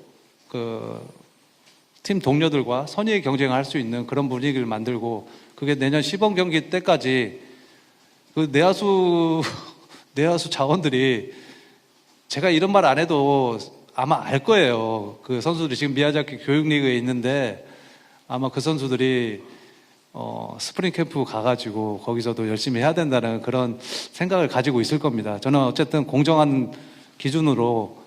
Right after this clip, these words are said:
선수들 시범 경기 때까지 거기서 제일 좋은 선수가 일단은 뭐 엔트리에 들어가지 않-,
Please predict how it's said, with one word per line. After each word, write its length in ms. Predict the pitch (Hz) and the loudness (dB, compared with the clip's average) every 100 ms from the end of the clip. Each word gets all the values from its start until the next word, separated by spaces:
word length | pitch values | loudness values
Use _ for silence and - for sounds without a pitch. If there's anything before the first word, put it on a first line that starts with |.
| - | -8
선수들 840 | 147 147 139 131 123 120 110 110 - - - _ _ _ _ | -6 -4 2 2 4 2 -2 -8 -18 -20 -20 _ _ _ _
시범 280 | - 156 165 | -10 -2 0
경기 340 | 160 131 117 | 2 0 -4
때까지 800 | - 117 120 117 131 175 - - - _ _ _ _ _ | -4 -2 -2 0 -2 -2 -8 -20 -20 _ _ _ _ _
거기서 320 | - 131 143 147 | -2 2 4 2
제일 240 | 135 139 | 2 0
좋은 240 | 127 135 | 2 0
선수가 460 | 139 135 120 127 131 | 2 0 0 0 0
일단은 460 | 131 131 131 127 117 | 0 2 2 2 -2
뭐 260 | 117 113 | -6 -6
엔트리에 300 | 127 131 143 | -6 -4 -2
들어가지 340 | 131 139 139 127 | 0 2 2 2
않-, 220 | 110 123 | -4 -6